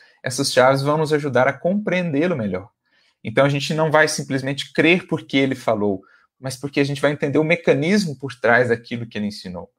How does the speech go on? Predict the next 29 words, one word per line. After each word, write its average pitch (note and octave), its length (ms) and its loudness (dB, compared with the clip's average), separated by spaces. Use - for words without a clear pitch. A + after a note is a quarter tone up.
que - 80 -12
aquilo D3+ 200 -4
faz D#3+ 280 0
parte - 440 -2
das B2 200 -2
leis C#3 220 -4
divinas B2+ 720 -14
e B2 60 -16
que, - 100 -12
portanto, B2+ 540 -6
é A#2+ 80 2
algo A#2 400 2
perfeitamente A#2+ 640 -4
lógico, A#2+ 560 2
racional, A2 840 -6
é A#2 80 0
algo A#2 160 4
que B2 80 -8
realmente A2+ 380 0
faz G#2+ 260 0
sentido C3 640 -4
dentro A2+ 420 -2
da G#2+ 120 0
perfeição G2+ 640 -4
das G2 220 2
leis F#2 160 -2
divinas. G#2+ 460 -10
E, E3+ 80 2
essencialmente, A2 840 -2